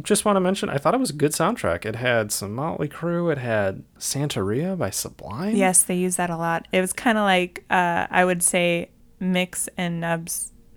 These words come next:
Speaker 2: theme song, if you will.
Speaker 1: Yeah, yeah. I was like, "Oh, this is a pretty decent soundtrack."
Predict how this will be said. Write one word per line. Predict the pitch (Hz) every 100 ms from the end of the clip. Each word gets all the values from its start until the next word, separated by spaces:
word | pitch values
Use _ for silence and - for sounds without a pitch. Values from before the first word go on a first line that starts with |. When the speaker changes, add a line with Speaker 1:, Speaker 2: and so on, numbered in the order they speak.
| -
Speaker 2:
theme | - 196 185
song, | - 170 170 170
if | 170 -
you | 175
will. | 170 170 170 170 -
Speaker 1:
Yeah, | 220 269 170 - _ _ -
yeah. | 220 185 - _
I | 170
was | 175
like, | 185
"Oh, | 262
this | 233 -
is | 208
a | -
pretty | - 208
decent | 202 208 202 190
soundtrack." | 214 220 196 208